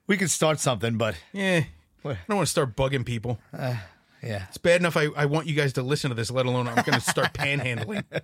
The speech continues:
Speaker 2: Uh, please. Anyway, so the Weege, uh, Luigi Gennaro, Luigi Gennaro voiceover, and, uh, Ready for Tibet, and the Weege. Uh, Joe, Roxy Joe has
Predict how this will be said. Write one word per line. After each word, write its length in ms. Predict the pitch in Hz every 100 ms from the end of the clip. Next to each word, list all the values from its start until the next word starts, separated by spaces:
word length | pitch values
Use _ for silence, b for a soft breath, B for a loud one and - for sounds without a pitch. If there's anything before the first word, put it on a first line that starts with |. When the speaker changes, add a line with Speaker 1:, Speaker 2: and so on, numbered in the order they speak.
| -
Speaker 2:
Uh, 880 | 196 - 196 - - 165 160 165 160
please. 640 | - 165 151 165 156 - - - _ _ _ b b b b 190
Anyway, 280 | 170 139 - b
so 180 | - 190
the 80 | 175
Weege, 360 | 180 180 156 -
uh, 280 | 156 147 143
Luigi 280 | 147 151 135
Gennaro, 440 | 131 147 147 147 -
Luigi 440 | 120 135 180 170 165
Gennaro 400 | 151 143 143 127
voiceover, 640 | 143 175 190 180 175 170 b b b b -
and, 340 | 147 147 143
uh, 340 | 139 139 139 135
Ready 160 | 135
for 180 | 127 147
Tibet, 380 | 127 143 185 175
and 520 | 165 170 170 170 170
the 60 | 165
Weege. 280 | 170 - - _ _ _ _ _ _
Uh, 400 | 127 123 123 120
Joe, 460 | 117 131 202 156 - _ _ _ 131
Roxy 300 | 139 - 143
Joe 260 | 196 202
has 260 | 147 143